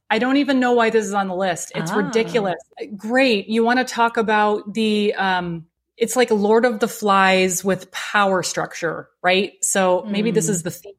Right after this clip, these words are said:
Speaker 1: of all of these movies, right? Which we also need to talk about Banshees of Inisherin 'cause we skipped it.
Speaker 2: Oh.
Speaker 1: Um, yeah, but it's okay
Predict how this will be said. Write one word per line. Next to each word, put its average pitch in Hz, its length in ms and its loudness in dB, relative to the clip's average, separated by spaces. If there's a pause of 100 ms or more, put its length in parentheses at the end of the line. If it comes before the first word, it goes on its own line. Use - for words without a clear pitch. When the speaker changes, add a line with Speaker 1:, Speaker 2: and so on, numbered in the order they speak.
Speaker 1:
of - 140 -20
all 180 160 -2
of 170 60 -6
these 170 180 -4
movies, 160 400 -6
right? 165 280 -4
Which 175 160 -10
we 190 80 -6
also 175 280 -6
need 175 160 -10
to 170 60 -12
talk 170 160 -10
about 165 200 -10
Banshees 165 360 -10
of 165 60 -14
Inisherin 160 380 -12
'cause 151 140 -20
we 160 100 -12
skipped - 280 -14
it. 156 160 -12 (140)
Speaker 2:
Oh. 320 480 2
Speaker 1:
Um, 170 340 -2 (580)
yeah, 180 300 0 (200)
but 233 140 2
it's 240 160 2
okay 226 300 2